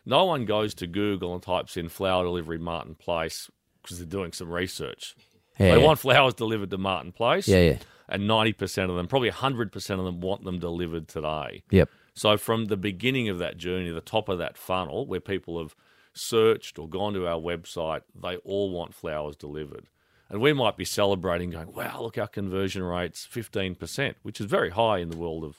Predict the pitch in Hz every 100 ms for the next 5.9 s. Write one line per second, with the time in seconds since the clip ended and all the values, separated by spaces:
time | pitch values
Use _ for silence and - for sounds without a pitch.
0 | - 90 80 73 85 110 - 55 50 _
1 | _ - _ _ _ _ _ _ _ _
2 | _ _ - 143 202 330 359 392 175 196
3 | 185 - 170 170 - 165 240 - - -
4 | - - 165 175 339 131 185 - _ 214
5 | 226 - 165 131 131 208 131 139